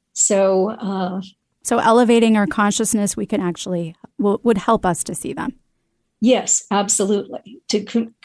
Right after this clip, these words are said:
Speaker 1: through communication, through deep meditation, and, uh, also, you know, they can come to me in my mind's eye, but I'm not yet able to see them as more than shadow figures.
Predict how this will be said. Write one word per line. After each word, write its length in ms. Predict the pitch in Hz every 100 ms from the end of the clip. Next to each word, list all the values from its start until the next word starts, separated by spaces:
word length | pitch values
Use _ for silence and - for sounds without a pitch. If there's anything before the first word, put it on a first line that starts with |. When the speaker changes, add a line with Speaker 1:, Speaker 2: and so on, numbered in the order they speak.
| -
Speaker 1:
through 280 | - 254 254
communication, 1000 | 226 220 208 202 196 233 233 - 320 359 _
through 560 | - 190 185 190 190 254 190
deep 240 | 180 220 220
meditation, 800 | 185 185 190 190 175 - 240 - _ _ _ - - -
and, 520 | 208 202 202 202 196 -
uh, 380 | - 202 180 196 214 - _ _ _ _
also, 760 | 208 208 214 - 202 190 185 -
you 220 | 196 226
know, 100 | 220
they 160 | 208 214
can 200 | 220 214
come 220 | - 226
to 60 | 220
me 200 | 208 202
in 100 | 190
my 160 | 185 175
mind's 520 | 180 190 180 180 - -
eye, 500 | 233 220 185 160 185 - - _
but 160 | 214 208
I'm 340 | 214 220 214 214
not 300 | 226 294 - -
yet 300 | 220 220 -
able 440 | 208 208 202 196 196
to 340 | - 214 202
see 480 | 202 - - 247 226
them 320 | 220 202 202
as 280 | 202 196 196
more 240 | 220 208
than 200 | 202 190
shadow 440 | 196 - 190 180 165
figures. 720 | - - - - - - -